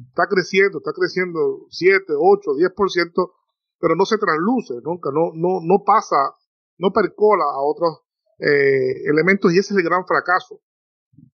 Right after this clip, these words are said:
precisamente de, eh, el, el, la propuesta neoliberal. Yo, yo creo que en el caso de Chile es muy interesante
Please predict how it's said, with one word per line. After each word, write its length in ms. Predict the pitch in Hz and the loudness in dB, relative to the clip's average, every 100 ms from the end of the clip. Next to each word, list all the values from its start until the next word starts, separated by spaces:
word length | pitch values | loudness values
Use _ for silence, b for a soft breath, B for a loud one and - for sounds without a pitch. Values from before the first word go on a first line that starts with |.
| _ _ | _ _
precisamente 720 | 160 - 175 170 147 147 165 151 151 | -8 -4 -2 -2 -2 -6 -2 -2 -4
de, 400 | 139 151 165 160 _ _ _ | -2 0 0 -4 _ _ _
eh, 460 | 151 143 139 131 135 | 2 4 4 0 -2
el, 520 | 143 135 127 123 120 139 | 2 2 2 2 0 2
el, 380 | 135 127 120 | 4 4 4
la 140 | 131 127 | 2 2
propuesta 520 | 139 127 151 165 - 147 - | 0 -2 -2 -2 -2 -4 -4
neoliberal. 680 | 143 139 131 123 113 104 101 | -8 -4 -2 -2 -4 -6 -4
Yo, 220 | 147 240 226 202 | 2 2 2 -2
yo 80 | 262 | 0
creo 220 | 269 262 | 0 0
que 180 | 226 202 - _ _ 202 | 0 0 -4 _ _ -6
en 100 | 190 | -4
el 60 | 185 | 0
caso 280 | 220 262 277 | 0 0 0
de 80 | 220 | -4
Chile 300 | - 269 214 | -2 0 0
es 100 | 214 | 0
muy 220 | 220 220 240 | 0 0 -2
interesante 760 | 226 190 180 214 180 156 151 | 0 0 0 -4 -4 -8 -8